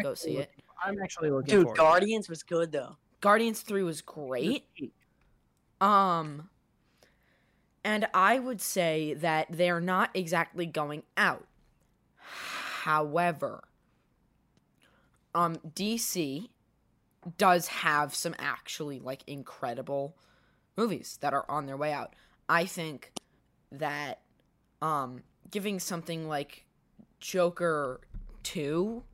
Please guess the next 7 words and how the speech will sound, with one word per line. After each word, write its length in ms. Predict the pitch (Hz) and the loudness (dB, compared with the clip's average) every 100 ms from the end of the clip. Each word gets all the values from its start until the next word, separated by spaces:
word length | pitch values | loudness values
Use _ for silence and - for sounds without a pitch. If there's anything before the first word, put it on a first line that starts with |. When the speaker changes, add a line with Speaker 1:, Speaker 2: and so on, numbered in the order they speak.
| _ _ _ _ _ _ - | _ _ _ _ _ _ -2
Speaker 1:
I'd 160 | 180 180 | -2 0
say 180 | 190 | -2
is 80 | 165 | -2
probably 520 | - - 147 143 143 | -6 -4 -4 -4 -10
gonna 240 | 131 127 131 | -12 -10 -12
be 400 | 117 - - - - _ _ _ _ _ _ | -12 -14 -16 -20 -20 _ _ _ _ _ _
awful. 540 | 117 123 - - 175 | -6 -6 -6 -4 -4